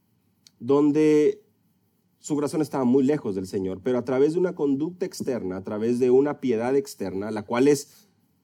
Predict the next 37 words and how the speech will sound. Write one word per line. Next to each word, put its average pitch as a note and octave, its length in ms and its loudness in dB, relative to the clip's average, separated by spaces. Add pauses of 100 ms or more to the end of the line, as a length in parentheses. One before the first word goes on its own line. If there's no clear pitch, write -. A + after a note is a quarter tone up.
(160)
pues, B2 240 0
mencionada B2+ 480 4
por - 140 0
Cristo, A3 440 0 (1400)
ya A2+ 160 0
que A#2+ 80 0
él B2 80 4
llega B2 200 8
a A#2+ 40 4
decir, D#3 380 2
si G#2+ 560 -2 (180)
alguno, A#2 380 -2
si A#2 160 -8
su C#3+ 160 -4
piedad, B2+ 520 2 (480)
si - 220 -2
su B2+ 640 4
amor C3+ 280 2
genuino D3+ 380 2
a B2+ 100 2
Dios, C3 600 0 (240)
o G2+ 140 -8
su D#3 180 0
piedad, C#3 320 6
su D3 160 -4
comportamiento, B2 1000 2 (120)
no A#2+ 140 2
excede C3+ 400 4
la G#2+ 80 -4
de G2 100 -4
los F#2+ 140 -4
fariseos, F#2 420 -4
no G2+ 100 -2
excede C#3 480 2
la G#2+ 120 -4
de G#2 100 0
estos G2+ 440 -8